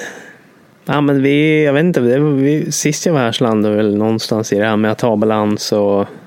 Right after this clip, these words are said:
eh, kunna s-, hitta hem till sig själv och vara närvarande. Det är väl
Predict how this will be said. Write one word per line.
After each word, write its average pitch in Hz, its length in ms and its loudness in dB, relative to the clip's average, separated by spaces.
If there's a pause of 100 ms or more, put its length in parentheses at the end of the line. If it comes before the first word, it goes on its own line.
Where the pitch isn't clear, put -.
(100)
eh, 104 300 -2 (840)
kunna 113 220 0
s-, - 140 -8 (220)
hitta 123 340 -4
hem 110 220 0
till 101 100 -4
sig - 100 -10
själv 104 300 0
och 98 80 0
vara 101 120 0
närvarande. 104 560 0
Det 110 200 0
är 139 40 0
väl 123 240 0